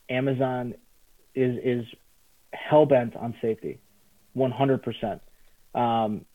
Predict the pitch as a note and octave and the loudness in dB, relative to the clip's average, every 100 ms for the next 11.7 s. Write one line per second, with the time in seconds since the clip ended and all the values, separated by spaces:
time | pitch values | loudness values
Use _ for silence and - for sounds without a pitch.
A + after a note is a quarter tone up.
0 | - D#3+ C#3+ B2+ A#2+ C3 C#3+ C#3+ D3 C#3 | -16 0 4 4 4 4 4 4 4 2
1 | B2+ C3 B2 B2 B2 C3 C#3 C#3 - B2+ | 2 2 4 4 6 6 4 2 -8 -8
2 | A#2+ - B2+ B2+ B2 - B2+ B2 - A2 | -6 -2 0 0 -2 -2 -2 -2 -4 -4
3 | B2 A#2+ - A#2 A#2+ A#2+ B2 D#3 C#3 - | -4 -2 -4 -4 -2 -2 -2 -4 -4 2
4 | B2 A#2 - - - B2+ A#2+ B2 A#2+ A#2 | 2 2 -6 -20 -2 2 2 2 0 -2
5 | B2 A#2+ A2 A2+ A2+ G2+ F#2 A#2+ B2+ D3+ | -4 -6 -6 -6 -4 -4 -4 -6 2 4
6 | C#3+ D3+ D3 - D3 C#3 C3+ B2+ B2+ B2+ | 6 4 4 4 6 6 4 4 2 0
7 | B2+ B2 A#2+ A#2 _ _ - - C#3 B2+ | 0 0 -2 -4 _ _ -6 2 4 4
8 | - B2+ B2 C3+ B2+ B2 A#2 A#2 A#2 C3+ | 4 2 4 2 4 4 2 0 0 0
9 | C3+ B2 B2 A#2+ - A#2+ C3 B2+ B2 B2 | 0 0 0 -4 -4 2 2 2 0 4
10 | D3 D#3+ D#3+ - _ _ _ - A2+ C3+ | 6 6 4 -10 _ _ _ -8 2 4
11 | C3 A#2 A2+ D#3+ D#3+ D3 C#3+ | 4 -2 0 6 8 8 4